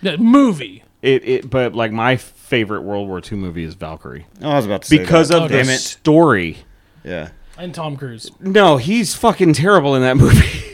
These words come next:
Speaker 2: <laughs> Like, that movie's so bad because of him, but because they made a-, all the German soldiers talk English and British,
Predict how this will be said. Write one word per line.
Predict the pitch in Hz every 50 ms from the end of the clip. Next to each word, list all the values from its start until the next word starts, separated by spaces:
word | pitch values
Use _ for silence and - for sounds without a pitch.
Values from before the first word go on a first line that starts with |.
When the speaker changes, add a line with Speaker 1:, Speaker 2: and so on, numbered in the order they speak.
| -
Speaker 2:
<laughs> | - -
Like, | - 175 175 -
that | 220 214 240
movie's | 240 240 208 214 190 -
so | - - - 190
bad | 185 160 180 170 170 -
because | 151 - - 156 160 156
of | 170
him, | 160 180 190 202 202 190 - - - - - - - _ -
but | 175 175 180 170 - 151
because | 143 156 151 - 165 175 190 202 180 165 -
they | 135 151 151
made | 139 139 135 139 156 160 156 -
a-, | - 135
all | 127 131 - 131 143 143 147
the | 135 143 135
German | 117 113 127 131 143 139 127
soldiers | - - - 135 127 131 127 135 127 -
talk | - 131 123 117 - - -
English | 139 135 139 131 160 170 165 - 160
and | 127 107 98
British, | - 104 117 127 156 180 - - - -